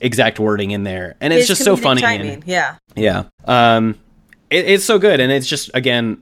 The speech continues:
Speaker 1: I really should probably go through and get more of his stuff.
Speaker 2: Yeah. You know, and, and that said, too, I think, uh, there's something Hitchhikers offers us that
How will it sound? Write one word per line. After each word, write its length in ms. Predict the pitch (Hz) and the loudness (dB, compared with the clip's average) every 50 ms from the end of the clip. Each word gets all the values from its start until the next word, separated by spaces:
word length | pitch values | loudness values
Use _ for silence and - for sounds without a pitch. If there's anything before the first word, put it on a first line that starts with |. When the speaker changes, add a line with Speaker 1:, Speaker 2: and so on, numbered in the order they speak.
| _ - | _ -2
Speaker 1:
I 80 | 127 | 0
really 320 | 143 143 156 170 175 165 143 | 2 2 2 2 2 0 0
should 260 | - - 139 131 123 | 0 0 0 0 0
probably 260 | - 131 120 113 113 | -2 -2 0 0 0
go 160 | 104 113 110 110 | -2 -2 -2 -2
through 280 | - 110 113 110 104 | -2 0 2 2 2
and 120 | 101 101 95 | 0 0 -2
get 160 | 107 101 - | -4 -4 -2
more 240 | 101 107 101 95 95 | -2 -2 -2 -2 -4
of 80 | 92 - | -6 -6
his 140 | 95 - | -8 -8
stuff. 260 | - - 92 - - - - | -6 -6 -8 -8 -8 -12 -16
Speaker 2:
Yeah. 300 | - - 165 156 147 156 - 160 | -10 -8 -6 -6 -6 -6 -8 -4
You 140 | 156 262 277 | 0 0 2
know, 160 | 277 269 269 | 2 2 2
and, 220 | - 269 294 - - | 0 -2 -2 -2 -2
and 160 | 294 302 311 | 0 0 2
that 200 | 370 427 - - | 0 0 0 0
said, 260 | - 240 220 220 214 - - - - - _ _ _ | 0 0 0 0 -4 -10 -20 -20 -20 -20 _ _ _
too, 380 | - - 269 240 208 170 160 - - - | -2 0 2 2 2 2 0 -2 -2 -2
I 200 | - 208 208 208 | 0 2 2 2
think, 360 | 208 - 254 254 240 - - - - _ - _ _ _ - | 0 0 -2 -4 -4 -8 -14 -20 -20 _ -20 _ _ _ -4
uh, 480 | - 190 190 180 175 170 165 151 107 - - | 0 2 4 4 4 4 2 0 -2 -4 -4
there's 220 | 190 214 214 208 | -2 -2 0 0
something 360 | - 277 277 277 285 254 202 185 | 0 -2 -2 0 0 0 0 0
Hitchhikers 640 | 170 185 190 - 208 196 190 190 190 190 180 165 - - | -2 -4 -4 0 0 0 0 0 0 -2 -2 -2 -4 -2
offers 360 | - 123 151 - 185 175 175 | -2 -2 -2 -2 -2 -2 0
us 220 | 185 180 185 - - | 0 0 0 -2 -2
that 280 | - 170 160 147 - | -2 -2 -2 -2 -4